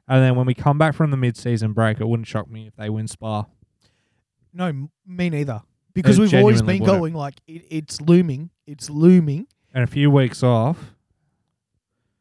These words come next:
Speaker 2: And we know they've got some things in the wings ready to go.
Speaker 1: Yeah.
Speaker 2: Like, we know they've got stuff getting developed currently that's gonna take them to the next level. They are, were more on top of their porpoising this weekend.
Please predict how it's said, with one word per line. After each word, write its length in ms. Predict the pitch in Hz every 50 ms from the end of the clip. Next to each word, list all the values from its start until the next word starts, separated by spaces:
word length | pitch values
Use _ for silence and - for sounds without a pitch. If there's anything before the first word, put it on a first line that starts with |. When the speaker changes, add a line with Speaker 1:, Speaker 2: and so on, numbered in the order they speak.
| _ _ _ _
Speaker 2:
And 140 | 165 175
we 80 | 175 190
know 300 | 180 170 175 170 175 180
they've 180 | 165 170 165 -
got 220 | - 139 139 -
some 140 | - 143 131
things 260 | 139 139 139 131 123
in 100 | 123 120
the 80 | 120 113
wings 260 | 117 113 110 107 -
ready 220 | 117 113 113 110
to 80 | 104 101
go. 220 | 110 104 90 80 - _ _ _ _
Speaker 1:
Yeah. 140 | 120 110 98 143
Speaker 2:
Like, 160 | 165 170 151
we 140 | 185 220 202
know 400 | 185 180 175 175 156 175 180 175
they've 200 | 156 151 156 -
got 220 | - 143 143 -
stuff 500 | - - - 143 139 135 - - - _ _ _ _ _ _ _ _ _ _ _ 160 _
getting 260 | - 170 170 175 175
developed 460 | 165 160 156 139 147 143 139 131 -
currently 400 | - 160 151 143 143 143 131 131
that's 180 | 123 127 127 -
gonna 140 | - 143 131
take 160 | - 143 131
them 60 | 127
to 160 | - - 123
the 60 | 120 123
next 240 | 123 120 117 -
level. 240 | 131 120 113 104 95 - _ _ _ _ _ _ _ _ _ _
They 280 | 135 139 151 165 175 175
are, 60 | 175
were 220 | 180 160 170 165 151
more 420 | 143 147 151 151 156 170 180 180
on 80 | 175 160
top 180 | - 170 160 156
of 80 | 147
their 100 | 139 135
porpoising 520 | - - 143 135 131 135 123 - 135 131 123
this 160 | 117 - -
weekend. 340 | 127 123 - - 131 190